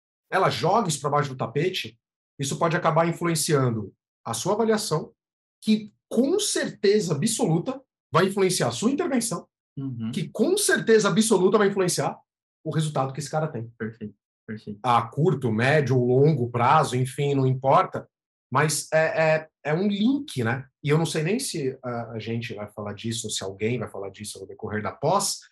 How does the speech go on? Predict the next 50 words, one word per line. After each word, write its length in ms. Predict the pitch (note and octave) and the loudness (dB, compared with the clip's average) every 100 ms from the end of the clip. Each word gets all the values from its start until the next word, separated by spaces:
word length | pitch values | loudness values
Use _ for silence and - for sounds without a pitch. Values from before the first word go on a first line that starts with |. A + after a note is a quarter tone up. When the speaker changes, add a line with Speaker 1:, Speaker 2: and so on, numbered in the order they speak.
| _ - _ | _ -20 _
Speaker 1:
mas 140 | C#3+ | -2
você 220 | D3 E3 F#3 | 0 0 2
vê, 80 | |
a 40 | C#3+ | 2
gente 80 | C3 | 2
tá 80 | D3 | 0
falando, 180 | D3+ C#3+ | 0 2
por 80 | D3 | 2
exemplo, 220 | C#3 C3+ | 2 0
a 20 | |
gente 80 | - | -2
tá 120 | C#3+ | -2
falando 160 | C#3 C3+ | 0 -2
do 40 | |
estudo 200 | - C#3 | -2 0
de 100 | C3 | 0
acurácia 320 | C#3 C#3+ C#3 | 2 2 2
diagnóstica. 560 | C#3 C#3 B2+ G#2+ - - | 2 0 0 0 -4 -6
Speaker 2:
Uhum. 380 | C#3 C3 B2 B2+ - - | -6 -6 -6 -10 -12 -2
Speaker 1:
Cara, 160 | C4+ | 0
isso 140 | - B3 | 2 2
é 40 | |
uma 80 | B3 | 2
coisa 320 | B3+ A3 A3+ _ | 2 0 -2 _
tão 300 | C4+ F4+ F#4 | 4 6 6
importante 840 | C4+ F#3 D3+ F#3+ G3 D3 - - - | 4 2 2 4 4 2 -2 -10 -10
Speaker 2:
Uhum. 420 | B2+ C3 A#2 A2+ | -8 -6 -4 -4
Speaker 1:
que 180 | A2+ A#3 | 2 6
hoje 520 | G3 G3 B3 A3 A3 G#3+ | 8 8 8 4 -2 -2
isso 160 | G#3 A3 | 0 2
já 120 | G#3+ | 0
fica 200 | A3 A3 | 0 -2
explícito, 600 | - - G#3 C4 - D#3 | -4 0 0 2 0 -2
que 80 | F#3 | -2
você 100 | F#3+ | 0
tem 80 | A3+ | 2
uma 60 | A3 | 6
base 200 | A3+ A#3 | 4 4
de 40 | |
dados 220 | A3+ A3+ | 0 -2
só 80 | A#3+ | -2
pra 160 | C#4 A#3+ | 0 0
isso. 260 | - - _ | -4 -8 _
Speaker 2:
Sim. 320 | - B2 A#2+ A#2+ _ _ _ D3 | -14 -10 -10 -10 _ _ _ -4
Speaker 1:
Então, 200 | C#3 F#3+ | 2 2
você 180 | G#3 A3 | 2 4
tem 160 | G#3+ | 4
a 80 | G3 | 4
dita 420 | D#3 - A3 C#4 | 2 -2 0 0
só 560 | C#4 - - G#3+ B3 | 0 0 4 4 2